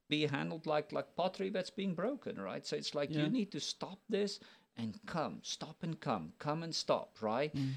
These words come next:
Speaker 1: And
Speaker 2: mm.
Speaker 1: so that, this is so, so incredibly special. And the letter to Sardis,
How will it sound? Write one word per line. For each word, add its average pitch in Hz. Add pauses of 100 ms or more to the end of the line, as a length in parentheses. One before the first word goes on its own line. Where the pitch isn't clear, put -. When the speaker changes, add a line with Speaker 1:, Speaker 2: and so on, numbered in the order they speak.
(160)
Speaker 1:
And 139
Speaker 2:
mm. 143
Speaker 1:
so 143
that, 151
this 160
is 156
so, 147
so 131
incredibly 117
special. 104 (340)
And 147
the 143
letter 208 (180)
to 165
Sardis, 151